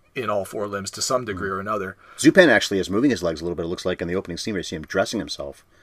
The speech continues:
Speaker 1: Yeah, I couldn't tell if that was him sort of shifting his body and lifting with his arms or
Speaker 2: It
Speaker 1: not.
Speaker 2: looked like his legs were doing just a little bit of movement on their own.
Speaker 1: Presumably he doesn't have the ability to, like, motor himself about,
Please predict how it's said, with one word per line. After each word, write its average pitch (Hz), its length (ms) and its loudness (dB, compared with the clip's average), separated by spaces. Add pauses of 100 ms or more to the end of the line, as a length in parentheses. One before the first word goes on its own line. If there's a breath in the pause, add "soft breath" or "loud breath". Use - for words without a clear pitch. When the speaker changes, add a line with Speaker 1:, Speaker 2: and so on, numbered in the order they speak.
(380 soft breath)
Speaker 1:
Yeah, 147 220 2
I 143 80 4
couldn't 185 200 -2
tell 143 180 6
if 127 100 0
that 113 160 2
was 104 140 -4
him 110 300 -4
sort 117 160 -4
of 92 60 -4
shifting 120 260 -6
his 98 100 -8
body 110 260 0
and 104 100 -10
lifting 107 300 -10
with 101 100 -8
his 101 120 -8
arms 104 320 -4
or 104 40 -8
Speaker 2:
It 107 40 2
Speaker 1:
not. 120 80 6
Speaker 2:
looked 180 140 6
like 180 100 8
his 110 140 6
legs 110 160 4
were 98 60 -2
doing 90 300 -2
just - 180 -4
a 151 40 0
little 151 240 8
bit 92 100 2
of 87 80 -2
movement 87 240 -4
on 78 80 -8
their 76 140 -8
own. 82 220 -8
Speaker 1:
Presumably 131 500 0
he 104 40 -6
doesn't 107 260 -8
have 104 160 -4
the 104 100 -2
ability 98 340 -4
to, 98 80 -2
like, 92 260 -8
motor 104 300 -6
himself 92 320 -8
about, 95 320 -4